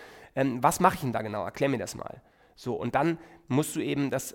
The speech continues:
also du musst A, so kompetent sein, auf technischer Ebene, jemandem genau erklären zu müssen, was passiert da und nicht zu sagen, „Ja, äh, steht doch in der, äh, Stellenausschreibung,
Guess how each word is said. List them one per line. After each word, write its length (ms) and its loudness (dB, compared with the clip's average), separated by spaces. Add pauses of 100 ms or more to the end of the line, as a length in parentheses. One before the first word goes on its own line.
(120)
also 180 -6
du 160 -4
musst 260 2
A, 220 8
so 120 -2
kompetent 540 2
sein, 440 -2 (420)
auf 160 4
technischer 400 -2
Ebene, 380 0
jemandem 560 0
genau 280 2
erklären 320 0
zu 100 -2
müssen, 260 -2
was 100 -8
passiert 340 -4
da 60 2
und 100 0
nicht 240 -6
zu 80 -12
sagen, 280 -2
„Ja, 240 -2
äh, 200 -6
steht 220 -8
doch 100 -8
in 80 -6
der, 260 -6
äh, 240 -4
Stellenausschreibung, 760 -4